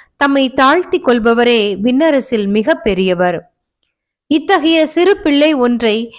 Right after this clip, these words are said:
என் பெயரால் ஏற்றுக்கொள்பவர் எவரும் என்னையே ஏற்றுக்கொள்கிறார். பாவத்தில் விழச் செய்தல்.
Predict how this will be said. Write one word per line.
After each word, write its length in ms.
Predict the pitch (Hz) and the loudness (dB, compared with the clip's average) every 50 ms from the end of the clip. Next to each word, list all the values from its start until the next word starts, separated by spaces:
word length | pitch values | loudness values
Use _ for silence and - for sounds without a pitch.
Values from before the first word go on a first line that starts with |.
| - _ _ - | -20 _ _ -2
என் 240 | 269 277 269 262 | -2 0 0 0
பெயரால் 520 | 240 269 262 269 294 302 302 285 277 254 233 | 0 0 2 2 2 2 2 2 2 2 2
ஏற்றுக்கொள்பவர் 920 | 240 254 285 277 277 311 320 - - 262 254 247 214 240 233 233 226 214 202 | 2 0 0 0 -2 -4 -2 0 0 0 0 0 0 0 0 0 -2 -2 0
எவரும் 580 | 226 247 240 262 262 269 277 285 320 - - _ _ _ _ _ _ _ | -2 0 0 2 2 2 0 -2 -4 -8 -14 _ _ _ _ _ _ _
என்னையே 840 | - 233 247 262 294 320 349 320 240 220 202 185 180 180 175 - - - | -2 0 0 2 2 0 0 0 0 0 0 -2 -2 -4 -6 -10 -8 -4
ஏற்றுக்கொள்கிறார். 1040 | - 247 - 226 - - - 220 - 208 208 185 196 220 202 202 202 202 190 170 165 175 170 - _ _ _ _ _ _ _ _ _ _ _ _ _ _ _ - _ _ _ _ | -2 -2 0 -2 -2 -4 -4 -2 -2 -4 -4 -2 -2 -2 0 0 0 0 -2 -4 -6 -10 -16 -20 _ _ _ _ _ _ _ _ _ _ _ _ _ _ _ -20 _ _ _ _
பாவத்தில் 800 | 262 269 294 320 311 349 339 - - 302 285 285 294 277 - - _ - | 2 2 4 4 2 0 -2 -2 -2 -2 -2 -2 -2 -6 -10 -14 _ -4
விழச் 380 | 196 208 240 254 277 277 269 | 0 0 2 4 2 2 0
செய்தல். 600 | - 233 208 185 170 185 180 175 170 180 190 190 | 0 -2 -2 -2 0 0 -2 -2 -2 -6 -10 -12